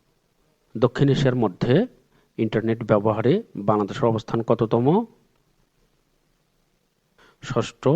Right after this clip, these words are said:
বিশ্বব্যাংকের পূর্বাভাস অনুযায়ী দুই হাজার পঁচিশ সালে বাংলাদেশের দারিদ্র্যের হার কত হবে? একুশ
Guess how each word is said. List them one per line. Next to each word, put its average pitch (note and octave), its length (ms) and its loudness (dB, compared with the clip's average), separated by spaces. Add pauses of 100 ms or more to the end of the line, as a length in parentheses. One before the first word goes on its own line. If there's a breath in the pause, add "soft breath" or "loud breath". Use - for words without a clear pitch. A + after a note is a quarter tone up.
(1400 soft breath)
বিশ্বব্যাংকের B2+ 640 0 (100)
পূর্বাভাস A#2 500 0 (160)
অনুযায়ী A2+ 360 0 (280)
দুই A2+ 120 -2
হাজার A2 200 -4
পঁচিশ A#2 300 -4
সালে A#2+ 180 2 (300)
বাংলাদেশের A2+ 500 -2
দারিদ্র্যের A2 420 -2
হার A2+ 200 -4
কত A#2 120 -2 (120)
হবে? B2 200 2 (2500 soft breath)
একুশ A#2+ 260 -2